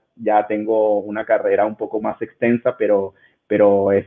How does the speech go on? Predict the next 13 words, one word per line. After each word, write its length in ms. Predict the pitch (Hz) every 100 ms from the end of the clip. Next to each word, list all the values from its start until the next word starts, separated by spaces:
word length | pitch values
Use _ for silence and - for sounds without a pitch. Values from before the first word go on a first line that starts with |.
| _
es 160 | 113 110
difícil 460 | 120 123 117 127 120
poder 360 | 110 107 135
decir 540 | 117 117 113 110 117 113
a 100 | 107
alguien 420 | 110 113 117 117 _ _ _
que, 260 | 110 101 95
que 100 | 107
sea 240 | - 110 110
mi 100 | 117
analista. 560 | 113 104 107 - 98
Por 140 | 98 101
ahora 560 | 92 101 113 110 -